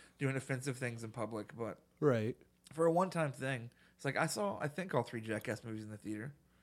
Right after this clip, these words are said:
Speaker 1: I don't know. I think they're funny.
Speaker 2: I
Speaker 1: <laughs>
Speaker 2: saw the first two. I never saw a third one.
Speaker 1: Maybe I didn't see, no, I think I did. Which one had Three Six Mafia?
Speaker 2: <clears throat> I don't know. The second one,
Speaker 1: That's
Speaker 2: maybe?
Speaker 1: two or three, right?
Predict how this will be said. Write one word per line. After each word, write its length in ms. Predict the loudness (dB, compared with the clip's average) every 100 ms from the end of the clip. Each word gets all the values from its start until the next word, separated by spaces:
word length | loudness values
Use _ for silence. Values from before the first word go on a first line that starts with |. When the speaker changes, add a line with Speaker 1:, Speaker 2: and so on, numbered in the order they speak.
| _ _ _ _ _
Speaker 1:
I 60 | -6
don't 80 | -4
know. 40 |
I 40 | -4
think 180 | -4 -6
they're 100 | -6
funny. 360 | -4 -4 -2
Speaker 2:
I 80 | 0
Speaker 1:
<laughs> 0 |
Speaker 2:
saw 220 | 6 10 10
the 120 | 8
first 420 | 6 2 2 -2
two. 340 | -2 4 6
I 60 | 6
never 240 | 6 4
saw 240 | 2 2 2
a 60 | 0
third 260 | -2 -2
one. 240 | -2 -4 -2
Speaker 1:
Maybe 180 | 2
I 40 | 2
didn't 180 | 2 -2
see, 100 | -10 -16 -18 -4
no, 180 | -2 0
I 160 | -2
think 200 | -6 -4
I 60 | -4
did. 240 | -6 -10 -12 _ _ _ _ _ _ _ -20 _
Which 160 | -2 2
one 100 | 2
had 120 | 4
Three 140 | 2
Six 200 | 0 -2
Mafia? 440 | 0 0 2 2 2 -8 -20 _ _ _ _
Speaker 2:
<clears throat> 680 | _ _ _ _ -20 -20 -8
I 120 | -4
don't 200 | -2 -2
know. 260 | -2 -4 -6 _ -2
The 120 | -2
second 440 | 0 0 2 0 0
one, 180 | 0 0
Speaker 1:
That's 140 | 0
Speaker 2:
maybe? 120 | 0
Speaker 1:
two 60 | 0
or 20 |
three, 280 | -2 -4 -6
right? 220 | -6 -8